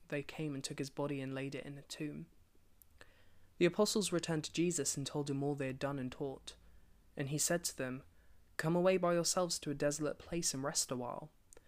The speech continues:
For many were coming and going, and they had no leisure even to eat. And they went away in the boat to a desolate place by themselves. Now many saw them going and recognized them, and they ran there on foot from all the towns and got there ahead of them.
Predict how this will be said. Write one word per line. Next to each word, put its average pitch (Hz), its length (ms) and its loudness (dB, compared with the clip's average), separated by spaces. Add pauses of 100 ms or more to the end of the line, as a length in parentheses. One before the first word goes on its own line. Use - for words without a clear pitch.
(120)
For - 160 -6
many 185 240 2
were 156 140 2
coming 151 320 -2
and 131 120 -4
going, 135 460 -2
and 139 160 -4
they 139 80 0
had 143 160 -4
no 147 140 0
leisure 143 320 -2
even 127 280 -4
to - 220 -10
eat. - 360 -12 (720)
And 139 120 -2
they 139 60 0
went 156 300 0
away 151 280 0
in 135 140 -4
the 131 60 -4
boat 139 340 -2
to - 140 -8
a 131 40 -6
desolate 135 400 -4
place - 280 -8
by 135 140 -6
themselves. - 640 -4 (260)
Now 160 140 2
many 190 240 0
saw 180 240 2
them 156 120 0
going 151 300 -2
and 139 140 -4
recognized 143 640 -4
them, - 260 -8 (420)
and 147 120 -2
they 143 80 0
ran 156 240 2
there 139 180 -2
on 135 120 -4
foot - 340 -2
from 156 240 -4
all 160 80 0
the 143 100 -2
towns 143 460 -4
and 139 100 -6
got 147 180 -2
there 143 160 -4
ahead 170 220 -6
of 156 160 -8
them. 143 240 -12